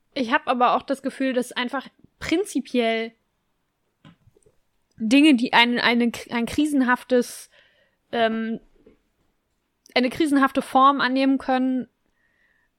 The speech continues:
so ein bisschen, als würde man gemäß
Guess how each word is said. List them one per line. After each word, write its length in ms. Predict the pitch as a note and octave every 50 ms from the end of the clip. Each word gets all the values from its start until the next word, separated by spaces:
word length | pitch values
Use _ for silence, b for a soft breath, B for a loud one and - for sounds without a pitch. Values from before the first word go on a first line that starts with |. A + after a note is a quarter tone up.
| _ _ _ _ _
so 180 | - A#3+ A3+ C#4
ein 160 | B3+ B3 A3+
bisschen, 640 | G3+ C#4+ C#4+ - - - D4 D4 C#4+ C#4+ D4 C#4+ -
als 220 | - A#3+ A3+ G#3
würde 220 | G#3+ B3 D4 C4 C#4
man 240 | C4 C4 C4 C4+ B3
gemäß 720 | B3+ A#3 A#3 A#3+ A#3+ B3 B3 B3+ C4 - - - -